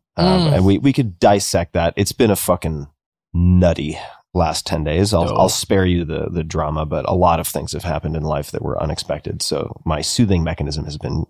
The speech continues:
Speaker 1: drinking caffeine. I'm willing to get off of it, but now I have to do it when I'm in real life.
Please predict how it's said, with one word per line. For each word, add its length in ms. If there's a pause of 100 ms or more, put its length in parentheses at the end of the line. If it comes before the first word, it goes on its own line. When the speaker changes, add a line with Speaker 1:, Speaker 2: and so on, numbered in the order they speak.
Speaker 1:
drinking 300
caffeine. 400 (180)
I'm 140
willing 260
to 60
get 160
off 220
of 100
it, 160
but 100
now 240
I 80
have 260
to 60
do 220
it 120
when 180
I'm 140
in 100
real 200
life. 420